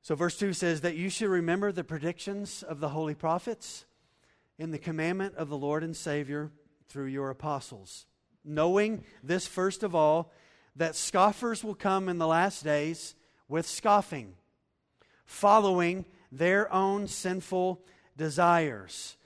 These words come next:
So I wanna, I wanna talk about three things real briefly here. We need to have a biblical awareness of what is going on.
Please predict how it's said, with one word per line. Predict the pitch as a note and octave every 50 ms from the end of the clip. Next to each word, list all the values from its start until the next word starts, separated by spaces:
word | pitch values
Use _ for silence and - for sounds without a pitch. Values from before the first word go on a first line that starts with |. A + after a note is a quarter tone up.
| _ _ _ _ _ _ _
So | - E3 E3+
I |
wanna, | G3 A3+ A3+ G3+ E3+ D3+ - - -
I | F3
wanna | G3+ G3+ F#3
talk | D#3+ - G3+ G3+ G3
about | G3+ G3+ F3+ D3+
three | - - F3 G3 G#3
things | - - F3 D#3+ D3+ B2 C#3
real | D#3 D#3
briefly | B2+ C#3+ C#3+ C#3 - C#3 C#3
here. | B2+ C3+ C3 A#2 G#2 G#2 _ _ _ _ _ _ _ _ _ _ _ _ _ _ _ _ _ _ _ _ _ _ _ _ _ _ _ _ _ _ -
We | C#3 F3 G#3 G#3+ A3
need | G#3+ A#3 A#3+ A#3+ G3
to | A#3 F#3
have | E3+ G3 G#3 G#3+ G3+
a | G#3+ G3
biblical | D#3+ C3 A#2 F3+ G3+ F3+ A#3 A#3 - - A3 G#3+
awareness | G3 F3 F3+ F3+ F3+ F3+ F3 F3 E3+ E3 F3+
of | D3+ C#3
what | D#3+ E3 E3
is | E3 C#3+ B2
going | D3 D3+ D3 D3 C#3+ C#3+
on. | D3 D3 C#3+ C3 A2+ F#2+ F2+